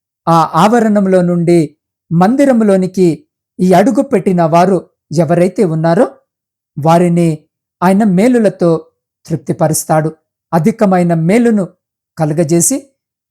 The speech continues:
తృప్తిని అనుగ్రహిస్తాడు. ఆవరణంలో అనేకులు చేర్చబడతారు, మంచిదే. అనేకులు వస్తారు, మంచిదే. పాపపు రొచ్చులో ఉన్నవారు వస్తారు, చేయగలిగిన పనులు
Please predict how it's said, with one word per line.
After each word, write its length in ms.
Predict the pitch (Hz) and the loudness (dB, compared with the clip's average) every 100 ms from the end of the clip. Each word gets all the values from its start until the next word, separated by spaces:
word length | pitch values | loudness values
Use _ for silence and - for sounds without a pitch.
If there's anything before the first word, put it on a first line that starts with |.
| _ - | _ -4
తృప్తిని 580 | 254 - 254 220 165 _ _ _ - | -2 -2 0 0 -2 _ _ _ -10
అనుగ్రహిస్తాడు. 800 | 147 160 156 151 - 160 156 151 - _ _ _ _ _ | -6 -4 -4 -4 -4 -2 -2 -2 -10 _ _ _ _ _
ఆవరణంలో 760 | 165 190 208 196 190 185 185 - _ _ - | 0 0 0 0 0 2 0 -2 _ _ -2
అనేకులు 480 | 190 220 285 220 220 - | 2 2 2 -2 -4 -4
చేర్చబడతారు, 720 | 180 156 175 156 156 170 160 156 _ _ _ 170 | -6 -4 -4 -4 -2 0 -2 -4 _ _ _ -4
మంచిదే. 640 | 262 - - 196 - _ _ _ - | -2 -4 -4 -2 -4 _ _ _ -2
అనేకులు 440 | 208 269 269 214 | 2 2 0 -2
వస్తారు, 560 | 180 175 - 175 170 147 _ _ _ | 0 -2 0 0 0 -4 _ _ _
మంచిదే. 680 | 165 254 294 226 190 151 - _ _ _ - | -2 -2 -2 -2 0 -2 -6 _ _ _ -2
పాపపు 440 | 180 247 226 175 | 0 0 -4 -4
రొచ్చులో 600 | 180 175 - - 247 220 - _ _ _ - | -2 -2 -2 -2 -2 -2 -4 _ _ _ 0
ఉన్నవారు 440 | 202 185 170 180 | 2 2 2 0
వస్తారు, 560 | 196 151 - 170 160 - _ _ _ _ - | -2 -6 -2 0 -2 -6 _ _ _ _ -2
చేయగలిగిన 520 | 208 240 226 214 196 190 | 0 2 0 0 -2 -4
పనులు 560 | - 196 247 254 214 | -2 0 2 0 -2